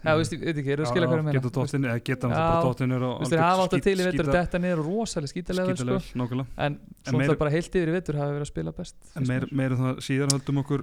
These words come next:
Speaker 2: höldum
Speaker 1: Já.
Speaker 2: okkur við, eh, F H I B V, samt,
Speaker 1: Já, hérna,
Speaker 2: samt
Speaker 1: sorry, ég ætla að
Speaker 2: góð
Speaker 1: skrípa
Speaker 2: tilraun samt að
Speaker 1: Já,
Speaker 2: byrja
Speaker 1: ég ætla,
Speaker 2: með, en
Speaker 1: ég ætla að grípa fram í þá. Eh, að eftir fyrirleiki, þá samt einhvern veginn var ég að skoða þetta, þú veist, aðeins tilbaka og rifja aðeins upp og, þú veist, að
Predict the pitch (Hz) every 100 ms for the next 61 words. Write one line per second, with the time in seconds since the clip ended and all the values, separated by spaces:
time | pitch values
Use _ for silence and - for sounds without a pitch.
0 | 131 135 151 139 135 135 143 143 131 123
1 | 113 143 - 143 143 127 139 147 147 143
2 | 151 156 175 185 180 220 190 170 180 147
3 | - 151 147 131 170 - 165 160 156 165
4 | 175 170 175 180 156 151 156 151 175 175
5 | 160 156 151 143 135 135 - - - -
6 | 139 143 143 - 143 151 165 185 220 240
7 | 240 202 156 135 143 151 - 202 220 -
8 | 247 208 196 190 185 180 - 180 180 165
9 | 156 - 165 160 165 156 156 147 - 135
10 | 135 143 147 143 139 143 143 135 131 139